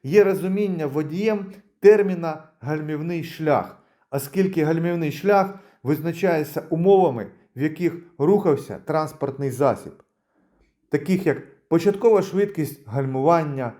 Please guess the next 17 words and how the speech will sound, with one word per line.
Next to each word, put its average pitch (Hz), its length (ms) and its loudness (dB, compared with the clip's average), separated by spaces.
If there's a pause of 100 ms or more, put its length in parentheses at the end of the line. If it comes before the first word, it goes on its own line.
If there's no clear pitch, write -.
(280)
стан 196 460 0 (160)
дорожньої 139 640 0
поверхні, 143 840 -2 (160)
стан 196 540 2
і 175 60 -4
марка 175 480 0
шин 185 380 -2 (300)
транспортного 117 840 -6
засобу, 139 680 -2 (240)
завантаженість 170 960 0
транспортного 123 680 -4
засобу 160 540 0
та 151 320 -2 (220)
ефективність 147 840 0
роботи 170 560 2 (340)
гальмівної 147 640 -2
системи. 135 720 -4